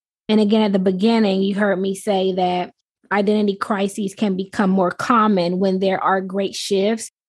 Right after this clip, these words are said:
in a person's life. And so that could be maybe something has happened, maybe a loss of a loved one. They have here things like beginning a new relationship, ending a marriage or partnership, experiencing a traumatic event, having a child,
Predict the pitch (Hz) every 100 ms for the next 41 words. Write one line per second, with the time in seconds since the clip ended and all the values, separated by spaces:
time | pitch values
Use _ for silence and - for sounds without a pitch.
0 | - 208 202 - 208 208 196 190 175 180
1 | 277 311 _ _ _ _ _ _ - 214
2 | 202 220 202 196 196 214 _ - 208 214
3 | 226 202 208 202 196 196 202 196 196 196
4 | 202 220 _ _ - 202 202 185 180 -
5 | 233 226 220 202 196 196 185 185 190 190
6 | 175 196 233 233 220 226 214 214 220 _
7 | _ _ _ - 202 220 196 190 233 214
8 | 220 202 202 190 196 180 190 185 180 180
9 | 180 185 180 208 233 233 - 226 220 -
10 | 196 185 180 180 185 185 175 180 - 233
11 | 202 202 220 233 214 208 196 - 196 190
12 | 180 - 180 175 202 190 175 160 175 175
13 | 196 226 226 220 - 202 185 175 185 -
14 | 233 208 214 208